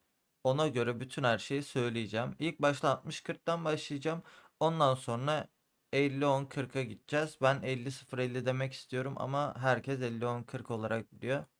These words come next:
O yüzden öyle söyleyeceğim. Altmış kırkı anlatmadan önce şunu söylemeliyim. Ben bu video çekiyorken azıcık bazı karakterleri bilmeniz gerekiyor. Çünkü birazcık bahsederken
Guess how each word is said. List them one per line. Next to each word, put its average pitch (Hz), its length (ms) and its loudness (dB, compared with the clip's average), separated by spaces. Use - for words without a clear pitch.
O 120 160 -4
yüzden 131 380 0
öyle 120 240 -2
söyleyeceğim. 117 580 -6
Altmış - 400 -2
kırkı 160 300 2
anlatmadan 147 640 4
önce 151 480 -2
şunu 143 280 -4
söylemeliyim. 131 800 2
Ben 147 200 6
bu 170 100 -2
video 156 240 -2
çekiyorken 160 760 -2
azıcık 143 540 4
bazı 135 320 8
karakterleri 113 840 4
bilmeniz 123 500 0
gerekiyor. 104 560 -2
Çünkü 139 360 -6
birazcık 135 640 4
bahsederken 135 920 2